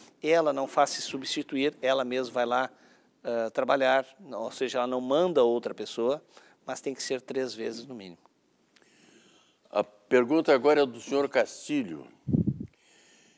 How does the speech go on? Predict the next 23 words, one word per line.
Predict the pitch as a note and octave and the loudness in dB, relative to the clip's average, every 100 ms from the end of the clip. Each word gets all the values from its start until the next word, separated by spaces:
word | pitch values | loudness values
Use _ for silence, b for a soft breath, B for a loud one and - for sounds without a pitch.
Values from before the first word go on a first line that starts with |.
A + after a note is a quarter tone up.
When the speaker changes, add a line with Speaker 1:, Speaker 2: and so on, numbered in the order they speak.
| b _ | b _
Speaker 2:
Trabalho | G#2 G#2 C3 D#3 | 0 6 8 8
em | D#3 | 6
uma | D3 B2+ | 2 2
granja | F#2 G#2+ C3+ D#3 C#3 D3 C#3+ A#2 _ _ | 2 2 2 2 0 -2 -4 -4 _ _
produtora | B2+ C#3 B2 A#2+ - C3+ C3 | -2 0 0 -4 -2 0 0
de | G#2+ A#2 | -2 -4
leite. | A2 F#2 D#2+ - - - _ _ _ _ _ - | -2 -2 -4 -16 -20 -20 _ _ _ _ _ 2
Acho | G#2 B2 - A2 | 4 4 0 -12
que | - | -4
a | G#2 | -4
minha | G2 F#2+ | -2 -4
jornada | E2 E2+ E2 E2+ D#2+ | -4 -6 -6 -6 -8
de | E2 E2 | -10 -12
trabalho | - D#2+ F2 A#2 C#3+ | -10 -4 2 4 4
é | C#3 | 0
muito | A2+ A2+ E3 | -4 -6 -6
grande. | E3+ D#3+ B2+ - - _ _ _ b b b b b b _ - | -2 0 -2 -4 -12 _ _ _ b b b b b b _ 2
Quantas | D3+ F#3+ F#3+ C#3 | 2 4 2 2
horas | A#2 D3+ D3 | 4 4 4
eu | C3 | -2
teria | A#2 C3 C3 B2+ | 0 0 2 0
que | A#2 | -2
trabalhar? | A2+ A2 G2 F#2 E2+ D2 | -2 0 0 -2 -4 -8